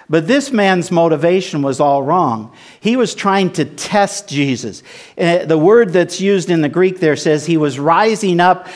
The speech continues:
as if in a court of law, trying to test him or tempt him,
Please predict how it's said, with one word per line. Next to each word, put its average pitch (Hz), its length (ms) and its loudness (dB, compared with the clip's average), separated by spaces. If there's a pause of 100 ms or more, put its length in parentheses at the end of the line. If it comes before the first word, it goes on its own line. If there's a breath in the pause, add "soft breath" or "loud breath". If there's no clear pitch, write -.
(140 loud breath)
as 147 200 0
if 180 200 2
in 170 120 2
a 139 60 0
court 185 360 0
of 135 120 0
law, 147 460 4 (240 loud breath)
trying 190 340 0
to 160 140 -2
test 226 460 -2
him 196 200 -2
or 139 80 0
tempt 196 460 -4
him, 120 200 -4